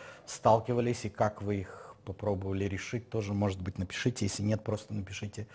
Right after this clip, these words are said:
о неразрешённом конфликте, а наши эксперты вам обязательно ответят то, что они думают по этому поводу. А мы продолжаем говорить на тему, м, подчинения любви.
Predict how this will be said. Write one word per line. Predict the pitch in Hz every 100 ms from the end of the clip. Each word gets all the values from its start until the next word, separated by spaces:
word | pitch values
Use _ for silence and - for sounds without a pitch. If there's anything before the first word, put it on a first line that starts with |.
| - - - - -
о | 110
неразрешённом | 113 107 113 - 120 113 110
конфликте, | 117 107 135 - 127 -
а | 107 104
наши | 104 110 - 107
эксперты | 95 - - 113 - - 101
вам | 95 101
обязательно | 95 82 90 90 95 92 92
ответят | - 95 110 - -
то, | 95
что | -
они | 95 92
думают | 104 110 107
по | 101
этому | 98 98 110
поводу. | 110 120 110 92 85 85 - - - - -
А | 110 107 101
мы | 113 131
продолжаем | - 120 117 107 110 113 107 104
говорить | 107 107 107 110 104
на | 98
тему, | - 117 113 104 101 95 92 -
м, | 104 98 95 95 92
подчинения | 110 - - 110 110 104 98
любви. | 95 92 90 95